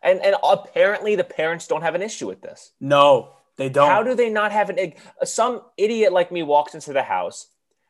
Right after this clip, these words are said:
Speaker 1: and I'm just like, "Here, I'm here to teach your kid fourth grade math that probably you could do if you just read the textbook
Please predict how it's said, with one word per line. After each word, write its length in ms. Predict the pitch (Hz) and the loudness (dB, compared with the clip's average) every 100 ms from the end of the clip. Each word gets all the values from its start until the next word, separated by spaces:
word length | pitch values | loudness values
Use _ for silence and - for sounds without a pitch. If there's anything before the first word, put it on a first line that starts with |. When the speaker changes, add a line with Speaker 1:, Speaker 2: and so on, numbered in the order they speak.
| _ _ _ _ _ | _ _ _ _ _
Speaker 1:
and 280 | 160 156 147 | 0 0 0
I'm 140 | - 151 | -2 -4
just 160 | 147 | -2
like, 180 | 156 135 | 0 0
"Here, 140 | 143 127 | 2 0
I'm 100 | 113 | 0
here 120 | 135 | -6
to 80 | - | -6
teach 160 | 131 | -10
your 60 | 127 | -10
kid 240 | - 123 | -6 -6
fourth 480 | - - 117 120 - | -8 -6 -2 -2 -4
grade 260 | 123 113 104 | -6 -6 -6
math 380 | 98 104 123 - | -8 -8 -8 -4
that 320 | 110 - _ | -4 -4 _
probably 440 | - 120 127 139 | -2 2 2 0
you 280 | 110 101 104 | -8 -10 -14
could 200 | 110 113 | -10 -12
do 160 | 101 117 | -8 -8
if 120 | 117 | -8
you 60 | 113 | -10
just 200 | 113 107 | -10 -10
read 280 | 98 101 104 | -4 -4 -6
the 60 | |
textbook 600 | 107 - 104 - 143 156 | -12 -10 -10 -2 -2 -2